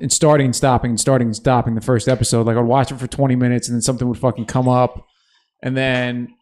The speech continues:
you know, I would go back to it. So when I told you about it, I wasn't, I wasn't sure how good it actually was because I was, I was fucked up in the first,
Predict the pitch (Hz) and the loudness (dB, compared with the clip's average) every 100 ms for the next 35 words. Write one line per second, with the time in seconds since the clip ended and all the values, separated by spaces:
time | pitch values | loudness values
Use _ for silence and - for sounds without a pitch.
0 | - 127 117 113 113 - 120 117 127 113 | -6 -2 -2 -2 -6 -6 -2 0 0 2
1 | 131 127 127 135 123 120 135 131 123 135 | 2 2 0 2 2 0 0 0 0 -2
2 | 135 127 - 156 151 131 131 123 127 131 | 0 -2 2 2 4 4 4 4 2 2
3 | 143 143 131 - _ _ _ _ _ _ | 2 2 -2 -8 _ _ _ _ _ _
4 | _ - 139 185 165 - 160 143 139 147 | _ -2 2 4 2 2 4 4 4 4
5 | 139 135 131 135 110 117 127 147 120 127 | 4 2 2 2 2 4 4 2 0 -2
6 | 131 123 117 104 - - 131 127 104 - | 2 2 2 0 -6 0 2 2 0 -6
7 | _ - 147 123 - 151 - 135 123 120 | _ -2 0 0 0 0 2 0 0 -2
8 | 110 127 120 - | 0 0 0 -4